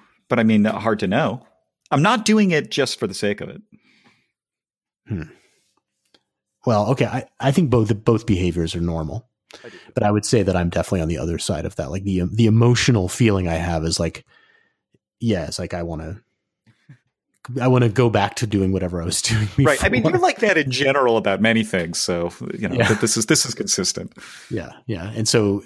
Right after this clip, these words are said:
Speaker 2: right. And so that, um, <clears throat> the thing we were discussing there, like, I don't, I wouldn't be that into that. I mean, it's like, uh, and, uh, even it's, it's really an issue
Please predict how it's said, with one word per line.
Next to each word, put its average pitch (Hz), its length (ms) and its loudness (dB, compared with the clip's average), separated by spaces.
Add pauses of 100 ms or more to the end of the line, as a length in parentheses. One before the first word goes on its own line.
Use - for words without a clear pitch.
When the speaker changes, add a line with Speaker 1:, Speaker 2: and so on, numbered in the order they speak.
Speaker 2:
right. 110 200 -2
And 92 100 -4
so 113 160 2
that, 92 260 0
um, 85 420 -2
<clears throat> - 60 -8
the 147 340 4
thing 135 160 4
we 107 80 6
were 95 80 4
discussing 110 480 2
there, 80 160 0
like, 85 160 0
I 95 60 2
don't, 87 220 2 (800)
I 92 200 -2
wouldn't 95 260 2
be 92 120 0
that 82 180 0
into 104 200 4
that. 78 240 -6
I 85 40 -6
mean, 87 140 -2
it's - 180 -4
like, 82 240 -4
uh, 76 180 -4 (460)
and, 90 240 -2
uh, 80 320 -4 (160)
even 110 360 2 (160)
it's, - 460 -4
it's 143 220 0
really 147 280 4
an 104 80 2
issue 95 440 0